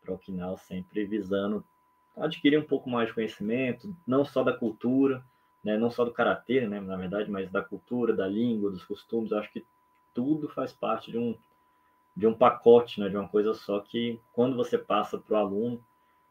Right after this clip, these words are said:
a gente não tá ensinando só karatê, né, a gente tá ensinando o que a gente chama do Budo, né, da,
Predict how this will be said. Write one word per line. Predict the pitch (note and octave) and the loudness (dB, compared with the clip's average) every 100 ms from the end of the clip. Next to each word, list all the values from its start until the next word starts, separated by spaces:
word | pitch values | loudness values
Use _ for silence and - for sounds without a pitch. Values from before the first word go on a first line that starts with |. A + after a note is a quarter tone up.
| _ | _
a | G3 | -10
gente | F3+ A2 - | -4 -4 -2
não | A#3+ | -4
tá | A#2+ B2 | 0 -2
ensinando | B2+ B2+ A#2 | -2 -2 0
só | A#2 A2+ | 0 0
karatê, | A2 G#2 - - F2+ | 2 2 0 -2 -2
né, | E2+ F2 | -2 -4
a | |
gente | F2 F#2 - | -8 -12 -12
tá | |
ensinando | G2+ - G#2 G2+ G#2+ A2+ | -14 -10 -8 -4 -2 0
o | G#2 | -2
que | - | -4
a | G#2 | -8
gente | - | -4
chama | G#2 G2+ | -2 2
do | G#2 | 2
Budo, | G2 G#2 C3+ A#2 C3 - | 2 2 4 4 2 0
né, | G2 G2+ | -6 -6
da, | G#2+ F#2+ F#2+ F#2 E2+ | -2 0 0 0 -4